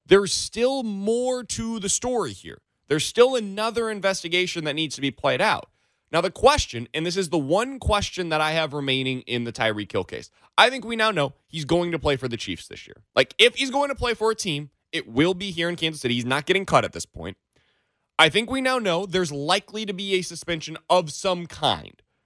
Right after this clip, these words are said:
I don't know if it's gonna be as long as we had anticipated previously, but I would expect, based on the fact that Jimmy Smith, a cornerback for the Baltimore Ravens, last year got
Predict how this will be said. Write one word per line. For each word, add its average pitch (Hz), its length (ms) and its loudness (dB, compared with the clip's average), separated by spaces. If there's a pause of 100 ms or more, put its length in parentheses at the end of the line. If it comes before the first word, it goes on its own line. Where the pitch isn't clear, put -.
(240)
I 147 100 10
don't 160 160 2
know 160 140 2
if 151 80 -4
it's 156 140 -8
gonna 160 120 -4
be 139 120 0
as 110 100 -4
long 196 380 0
as 208 100 -12
we 151 80 0
had 120 160 2
anticipated 107 600 -6
previously, 98 520 -2 (280)
but 185 80 6
I 226 100 6
would 285 120 -4
expect, 185 380 -6
based 160 240 -4
on 170 80 -2
the 175 80 -4
fact 143 360 -2
that 113 160 -4
Jimmy 151 320 -2
Smith, 123 360 -4 (480)
a 139 100 6
cornerback 156 560 0
for 135 200 -4
the 113 80 -4
Baltimore 170 420 0
Ravens, 113 540 -4 (460)
last 175 480 0
year 180 160 0
got - 200 -6